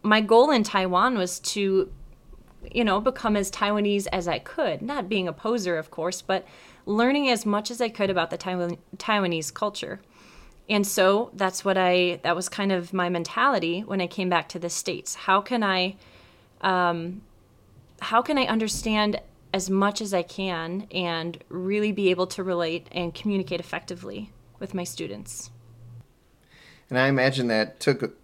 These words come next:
Speaker 2: a, a bit of time and effort on your part.
Speaker 1: It did. You know, I'm not saying I've arrived. Um, every day is a work in progress of learning to, um, honor your neighbor above yourself and communicate effectively as best you can.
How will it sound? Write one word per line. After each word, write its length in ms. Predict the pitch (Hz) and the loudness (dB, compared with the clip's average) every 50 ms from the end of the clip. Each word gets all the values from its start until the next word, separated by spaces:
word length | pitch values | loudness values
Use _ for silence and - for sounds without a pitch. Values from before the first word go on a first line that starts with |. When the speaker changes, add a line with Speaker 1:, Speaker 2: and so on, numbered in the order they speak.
| - - | -6 -2
Speaker 2:
a, 60 | 113 107 | 0 0
a 40 | 101 | 0
bit 200 | 95 101 123 120 | 2 4 4 4
of 180 | 110 87 - - | 4 0 -2 -6
time 320 | - - 131 131 131 120 | -2 0 2 2 4 2
and 100 | 107 104 | 2 2
effort 360 | 117 139 147 - - 95 95 | 2 0 0 0 -2 0 0
on 140 | 98 101 101 | 0 0 0
your 120 | 98 98 | -2 -4
part. 420 | 92 - - 95 92 87 82 78 - - - _ - - _ _ _ _ _ _ _ _ - - _ _ _ _ _ _ _ _ - - - - - - - - - - | -6 -4 -2 -2 0 0 -2 -6 -10 -18 -20 _ -20 -20 _ _ _ _ _ _ _ _ -20 -20 _ _ _ _ _ _ _ _ -20 -20 -20 -20 -20 -20 -20 -18 -8 -4
Speaker 1:
It 160 | - 269 220 | -4 -2 2
did. 260 | - 262 240 214 190 | 6 6 6 6 6
You 120 | 196 220 220 | 4 2 4
know, 340 | 220 220 226 226 - - - - _ _ - | 4 4 4 4 2 -2 -6 -18 _ _ 10
I'm 200 | 226 226 226 233 | 10 10 10 6
not 200 | 233 233 220 - | 4 4 2 2
saying 420 | - - 226 214 214 214 214 202 | 0 0 0 2 2 2 2 2
I've 180 | 202 190 185 170 | 2 2 2 2
arrived. 480 | 175 170 180 185 190 180 175 170 170 180 | 2 2 4 4 6 6 4 2 2 0
Um, 480 | - 190 185 175 170 170 180 180 220 - | 2 2 2 2 0 -2 -4 -8 -6 -6
every 240 | 208 196 196 202 208 | -4 0 0 0 2
day 160 | 196 196 196 | 2 2 2
is 100 | 202 190 | 2 2
a 60 | 196 | 0
work 160 | 190 202 202 | 0 0 0
in 100 | 226 208 | 0 -4
progress 580 | 196 - 190 196 208 208 190 165 175 - - - | 0 0 0 0 0 0 -2 -4 -4 -6 -10 -8
of 340 | - - 185 185 175 170 175 | -4 -4 -2 -2 -2 -4 -4
learning 320 | 180 180 185 185 185 185 180 | -4 -4 -2 -2 -2 -4 -4
to, 580 | 185 - - 196 190 180 180 175 175 175 165 - - | -6 -6 -4 0 0 0 2 0 0 -2 -2 -4 -4
um, 520 | - 185 175 - - - - 196 196 196 - - - - - - _ _ - - - _ - - - - | -6 -6 -4 -6 -8 -8 -10 -12 -14 -14 -16 -20 -20 -20 -20 -20 _ _ -18 -18 -18 _ -16 -8 0 4
honor 280 | - 196 214 226 233 233 | 6 6 6 6 4 2
your 160 | 226 220 220 | 2 0 2
neighbor 280 | 214 208 208 202 208 208 | 2 2 0 0 0 -2
above 220 | 202 196 190 185 | 0 0 0 0
yourself 460 | 196 196 190 190 - 190 220 254 - - | 0 -4 -4 -4 -2 -2 -2 -2 -4 -4
and 180 | 196 196 190 | -4 -4 -4
communicate 540 | 196 - 202 196 196 190 190 196 - 196 196 | -4 -4 -2 -2 -2 -2 -4 -4 -4 -6 -6
effectively 640 | 190 - - 175 185 - - 190 190 185 175 170 | -6 -4 -6 -6 -6 -6 -8 -6 -4 -4 -4 -4
as 120 | 170 170 - | -4 -4 -4
best 240 | - 180 185 - - | -6 -8 -6 -6 -10
you 60 | 180 | -10
can. 360 | 180 - 196 180 170 160 175 | -8 -8 -8 -8 -6 -8 -10